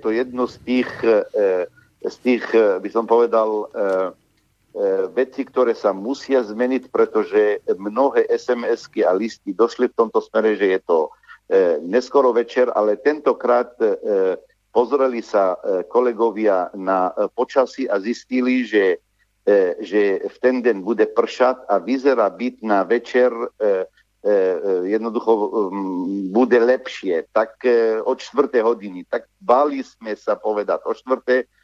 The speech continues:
alebo hlavní organizátori báli sa, tak povedali o šiestej. Ale má pravdu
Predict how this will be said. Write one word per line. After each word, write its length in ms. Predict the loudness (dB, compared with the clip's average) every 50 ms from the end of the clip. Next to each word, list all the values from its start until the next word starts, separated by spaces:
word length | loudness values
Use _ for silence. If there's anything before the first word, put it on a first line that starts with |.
| _ _ -6
alebo 480 | -4 -2 -2 0 0 0 0 0 -2
hlavní 320 | 0 2 2 2 2 0 -2
organizátori 720 | -2 -2 0 0 -2 -2 0 -2 -2 -2 -2 -4 -6 -4
báli 320 | -2 0 0 0 0 -2
sa, 160 | -4 -4 -2 -2
tak 160 | -2 -4 -4
povedali 480 | -2 -2 0 0 2 0 0 -2 -2
o 80 | -2 -4
šiestej. 560 | -4 -2 -2 -2 -2 -2 -2 -2 -2 -2 -2 -4 -8 -18 -12 _
Ale 240 | 0 0 0 2 2
má 160 | 2 2 2
pravdu 560 | 2 0 0 0 -2 -4 -4 -4 -4 -4 -6